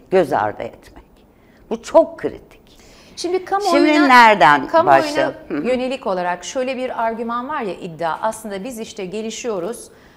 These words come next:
Speaker 2: yol yapıyoruz, köprü yapıyoruz, dünyanın en büyük havalimanı yapıyoruz gibi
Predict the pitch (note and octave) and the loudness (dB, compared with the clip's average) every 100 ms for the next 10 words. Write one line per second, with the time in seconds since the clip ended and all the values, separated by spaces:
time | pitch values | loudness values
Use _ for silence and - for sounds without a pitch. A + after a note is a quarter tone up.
0 | _ A3 A#3 G#3+ F#3 - D3+ F3 F#3 - | _ -2 0 0 -6 -8 -10 -10 -10 -8
1 | G#3 G#3+ A3 G#3 F#3 D3+ D#3+ E3 G#3+ G#3+ | -8 -6 -8 -6 -10 -10 -10 -10 -10 -6
2 | A3 A3+ A#3+ A#3+ A3 A3 A3+ G#3+ G#3 G3+ | -6 -6 -6 -6 -8 -6 -6 -4 -4 -8
3 | G3+ G3+ G3+ G#3 A3+ E3+ E3 E3 F3+ F#4 | -8 -8 -8 -6 -6 -6 -8 -10 -10 -10